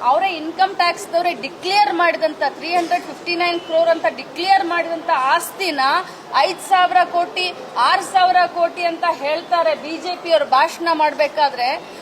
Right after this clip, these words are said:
ಅಂದ್ರೆ ಜನರ ಮಣ್ಣಿಗೆ, ಜನರ ದಾರಿಯನ್ನ ಯಾವ ತರ ತಪ್ಪಿಸ್ತಾ ಇದ್ದಾರೆ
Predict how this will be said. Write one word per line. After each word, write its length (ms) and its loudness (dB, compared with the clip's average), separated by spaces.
ಅಂದ್ರೆ 260 -2
ಜನರ 460 0
ಮಣ್ಣಿಗೆ, 840 2
ಜನರ 340 0
ದಾರಿಯನ್ನ 520 2
ಯಾವ 400 2
ತರ 240 2
ತಪ್ಪಿಸ್ತಾ 560 -2
ಇದ್ದಾರೆ 360 2